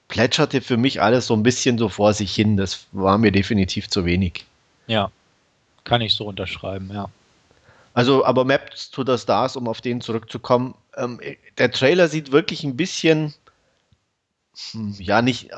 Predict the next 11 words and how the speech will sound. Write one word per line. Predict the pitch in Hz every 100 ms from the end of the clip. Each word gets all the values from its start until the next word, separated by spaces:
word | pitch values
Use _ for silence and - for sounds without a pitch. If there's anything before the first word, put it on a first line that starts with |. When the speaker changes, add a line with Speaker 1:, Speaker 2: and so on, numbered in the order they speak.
| - - - - - - - _ _ _ _ - - -
Speaker 1:
nicht | 156 -
sagen, | 151 135 139 131
das | 135 -
ist | 110
vielleicht | 131 120 110
auch | 139
schon | - 131
wieder | 120 120
zu | - 104
hart, | 123 156
aber, | 113 117 120